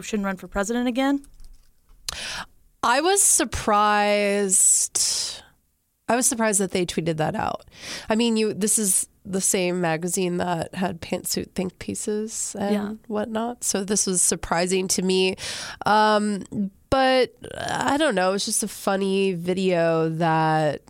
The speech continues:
Speaker 2: you know, they just
Speaker 1: Yeah.
Speaker 2: tweeted out that they were like, "Oh, this is funny. We don't want you to run again. Here's all these other things that you could do." <sighs>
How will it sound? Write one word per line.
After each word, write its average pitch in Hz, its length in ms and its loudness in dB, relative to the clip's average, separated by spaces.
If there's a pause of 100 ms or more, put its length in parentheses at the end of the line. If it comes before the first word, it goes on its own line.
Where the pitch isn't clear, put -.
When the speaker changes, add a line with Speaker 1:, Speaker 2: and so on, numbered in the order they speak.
(240)
Speaker 2:
you 190 160 -2
know, 151 140 0
they 160 160 0
just 226 160 0
Speaker 1:
Yeah. 208 180 0
Speaker 2:
tweeted 170 380 -2
out 151 380 0
that 160 240 -4
they 175 100 -2
were - 100 -4
like, - 280 -4
"Oh, 240 80 -6
this 226 180 -4
is 220 100 -4
funny. 202 260 -4
We 190 120 -2
don't 185 120 -2
want 180 160 -2
you 190 100 -2
to 190 80 -4
run 180 220 -4
again. 180 440 -2
Here's 180 280 -2
all 175 100 0
these 180 180 -2
other 170 160 0
things 165 400 -2 (380)
that 190 180 2
you 202 140 0
could 196 320 0
do." 220 760 4
<sighs> - 40 -20